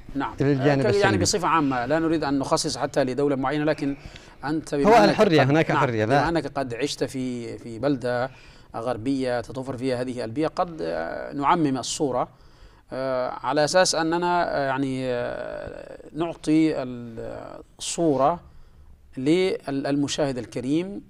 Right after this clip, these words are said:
Speaker 1: بأنه سيجد هذه الإيجابيات وهذه السلبيات
Speaker 2: نعم.
Speaker 1: أينما ذهب.
Speaker 2: أنا أقول الجوانب السلبية.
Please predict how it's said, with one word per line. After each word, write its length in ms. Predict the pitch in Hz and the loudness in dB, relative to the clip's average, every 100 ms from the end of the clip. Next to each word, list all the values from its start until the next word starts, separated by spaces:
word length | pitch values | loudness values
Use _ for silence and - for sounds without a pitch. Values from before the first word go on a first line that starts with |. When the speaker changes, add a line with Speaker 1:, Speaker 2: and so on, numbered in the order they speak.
| - _ | -20 _
Speaker 1:
بأنه 440 | 127 127 151 151 147 | -10 -6 -2 0 -2
سيجد 600 | - 160 180 139 143 - - | 2 2 2 -2 -4 -12 -8
هذه 440 | 170 151 143 143 | -6 -2 -4 -4
الإيجابيات 800 | 131 123 135 123 131 131 214 220 | -6 -8 -8 -2 0 0 -2 -4
وهذه 260 | 202 202 190 | -4 -4 -4
السلبيات 600 | 147 139 120 117 135 190 - - - - | -8 -8 -8 -6 -6 -6 -10 -20 -20 -8
Speaker 2:
نعم. 200 | 101 92 - | -4 -4 -2
Speaker 1:
أينما 360 | 180 208 196 180 | 0 0 2 0
ذهب. 220 | 156 120 - - - - - - - - | 0 -4 -10 -20 -18 -18 -16 -16 -12 0
Speaker 2:
أنا 160 | 180 185 | 4 4
أقول 200 | 190 170 | 4 4
الجوانب 360 | 143 156 143 | 6 4 4
السلبية. 500 | 120 147 110 98 95 | 0 -2 0 0 0